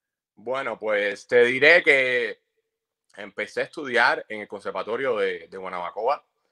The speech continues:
Eh, empecé a estudiar piano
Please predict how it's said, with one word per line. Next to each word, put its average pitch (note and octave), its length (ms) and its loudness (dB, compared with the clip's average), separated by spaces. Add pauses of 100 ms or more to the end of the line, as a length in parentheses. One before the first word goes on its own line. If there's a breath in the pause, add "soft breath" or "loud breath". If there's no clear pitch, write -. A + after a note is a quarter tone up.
(420)
Eh, F#2 360 -6 (240)
empecé G2 320 -10
a - 20 -12
estudiar B2+ 340 4
piano A2 420 4